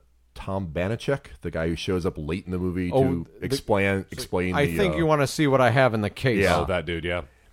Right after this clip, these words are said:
Speaker 1: Um,
Speaker 2: <laughs> Third act exposition.
Speaker 1: Yeah. Um, let's, I've got a big star for such a small role, but, uh, how about Tom Hanks?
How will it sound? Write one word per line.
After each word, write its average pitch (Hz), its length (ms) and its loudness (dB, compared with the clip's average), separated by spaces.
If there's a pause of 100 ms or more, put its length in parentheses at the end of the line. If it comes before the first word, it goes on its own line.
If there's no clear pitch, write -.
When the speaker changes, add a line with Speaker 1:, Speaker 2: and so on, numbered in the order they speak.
(180)
Speaker 1:
Um, 123 500 6 (240)
Speaker 2:
<laughs> - 160 -6 (440)
Third 175 240 6
act 160 200 6
exposition. 156 840 -2
Speaker 1:
Yeah. 107 380 6 (100)
Um, 123 800 4
let's, 117 320 -2
I've 110 160 -4
got 104 100 4
a 90 60 0
big 127 180 0
star 123 640 0 (160)
for - 220 -8
such 139 180 -6
a 135 40 -10
small 127 280 0
role, 120 220 0
but, 113 320 -2
uh, 123 80 0
how 113 60 0
about 123 160 -4
Tom 107 180 -8
Hanks? - 340 -8